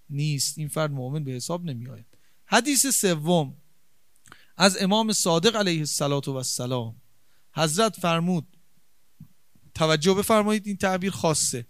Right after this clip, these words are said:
فرمود: «من لم یأت الله عز و جل یوم القیامة.» من لم یأت. حالا یک نکته در مورد حدیث قبلی بگم، حیفم میاد بعد وارد این حدیث بشیم. حدیث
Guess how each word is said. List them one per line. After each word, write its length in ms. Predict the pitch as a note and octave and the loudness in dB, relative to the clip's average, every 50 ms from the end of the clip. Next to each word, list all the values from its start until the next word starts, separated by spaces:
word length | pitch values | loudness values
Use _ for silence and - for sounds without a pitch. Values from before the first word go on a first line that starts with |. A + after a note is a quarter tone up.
| - - - - - - | -16 -20 -20 -20 -10 -2
فرمود: 400 | - E3 E3 E3+ F#3+ A3 G#3 D#3 C#3+ | 2 4 4 4 6 4 2 2 0
«من 300 | D#3+ F3 F#3+ G3 G3+ G3+ | 0 2 4 4 4 4
لم 420 | G3+ G3+ G#3+ A#3+ C#4 C#4 B3+ A#3 | 4 4 6 6 6 6 6 4
یأت 440 | A3 G#3+ G#3+ G3 F3+ F3 - - A#3+ | 4 4 4 4 2 0 -4 -2 0
الله 540 | C#4+ D4 C#4 C4 B3+ A#3+ A3+ A3 G3+ F#3+ F#3+ | 2 2 2 2 4 4 6 6 6 4 4
عز 320 | F#3 G3 F#3+ E3 D#3+ F3 | 2 2 0 0 0 0
و 200 | F#3 F3+ F#3 F#3 | 2 2 2 2
جل 220 | E3 G#3 A3+ A#3 | 2 2 2 2
یوم 280 | A3+ A3 A3 A3 G#3+ G3+ | 4 2 2 2 2 2
القیامة.» 640 | F#3+ F3+ D#3 D3 D3+ C#3+ C3+ B2+ B2 C3 C3+ A#2+ - - - - - - - - - - - - - - - - - - - - - - - - - - - - - - - - | 0 0 0 -2 -2 0 0 0 -2 -4 -6 -8 -10 -14 -18 -20 -20 -20 -20 -20 -20 -20 -20 -20 -20 -20 -20 -20 -20 -18 -18 -18 -18 -20 -20 -20 -20 -20 -20 -20 -20 -20 -14 -4
من 220 | C#3+ D#3 D#3+ E3+ | 2 4 4 6
لم 320 | E3+ F3 F#3+ A3+ A#3+ A3+ G3+ | 6 6 6 6 6 6 4
یأت. 220 | F3+ E3 D3+ - | 2 0 0 -2
حالا 160 | F3 G3 A3+ | -4 -2 -2
یک 100 | A#3+ A#3 F#3+ | 0 0 0
نکته 260 | F#3+ F#3 - - A#3 | -2 -4 -2 -2 -2
در 120 | G#3+ G3+ F3+ | 0 0 0
مورد 160 | F3+ G3 G3+ | 0 0 0
حدیث 260 | F#3+ F3 F3+ F#3+ F#3+ | 0 -2 -2 -4 -4
قبلی 300 | F3+ D#3+ D#3 D3+ E3 G3 | -4 -2 -4 -4 -4 -4
بگم، 300 | G3 G3+ G3+ G3+ G3+ F#3+ F#3+ D#3 | -4 -4 -4 -4 -6 -6 -6 -4
حیفم 340 | D3+ E3 E3 - D3+ C3+ B2+ | -4 -4 -2 -4 -6 -6 -6
میاد 260 | B2 B2 A#2 A2+ - - | -6 -6 -8 -8 -6 -2
بعد 240 | D3 D3 D3 C3+ - - - - - - | 0 0 0 -2 -4 -10 -20 -20 -16 -8
وارد 280 | C3 B2 A#2+ A#2 A2+ A#2+ | -6 -4 -4 -4 -4 -6
این 140 | A#2 A2+ A2+ | -6 -8 -8
حدیث 300 | A2+ A2+ G#2 A2 - - | -8 -10 -8 -8 -10 -8
بشیم. 320 | - A2 - A2+ A#2 A#2+ - | -8 -10 -10 -10 -12 -10 -4
حدیث 400 | - G3 A3+ A#3 B3+ - - | -2 -2 -2 -2 -4 -4 -4